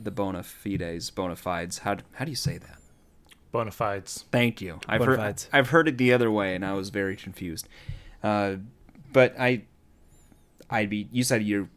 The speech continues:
Speaker 1: you wish listed it already, or that you plan on getting it.
Speaker 3: Oh, I already bought it.
Speaker 1: Okay. I will be curious to hear your thoughts as you actually make your way through that.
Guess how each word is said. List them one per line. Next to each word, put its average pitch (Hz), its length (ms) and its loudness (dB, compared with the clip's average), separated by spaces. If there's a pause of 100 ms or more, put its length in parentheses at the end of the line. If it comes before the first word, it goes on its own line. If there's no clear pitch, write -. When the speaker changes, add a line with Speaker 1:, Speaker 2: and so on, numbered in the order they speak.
(120)
Speaker 1:
you 110 160 0
wish 104 280 0
listed 87 440 -6
it - 160 -12 (160)
already, 92 420 -8 (220)
or 104 100 -6
that 92 80 -4
you 90 100 -8
plan 90 260 -8
on 92 100 -10
getting 92 300 -8
it. 95 120 -8 (800)
Speaker 3:
Oh, 180 60 10
I 147 100 12
already 127 160 10
bought 101 220 0
it. - 180 -8
Speaker 1:
Okay. 98 300 -2 (300)
I 113 140 2
will 117 100 2
be 110 120 -2
curious 107 420 -2
to 101 100 -8
hear 101 200 -4
your 92 160 -8
thoughts - 560 -8 (160)
as 95 160 -12
you 82 160 -10
actually 92 240 -10
make 87 240 -10
your 92 100 -12
way 80 140 -12
through 101 260 -16
that. - 240 -20